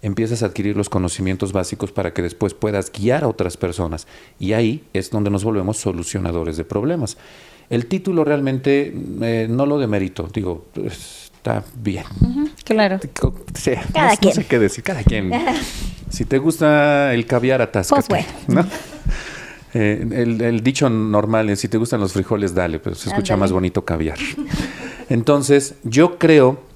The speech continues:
Speaker 1: que esa idea que nos vendieron, imagínate nada más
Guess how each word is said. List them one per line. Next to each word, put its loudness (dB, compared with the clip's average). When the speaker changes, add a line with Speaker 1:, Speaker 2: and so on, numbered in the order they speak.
Speaker 1:
que 4
esa 2
idea 4
que 0
nos -2
vendieron, 0
imagínate 2
nada 4
más 0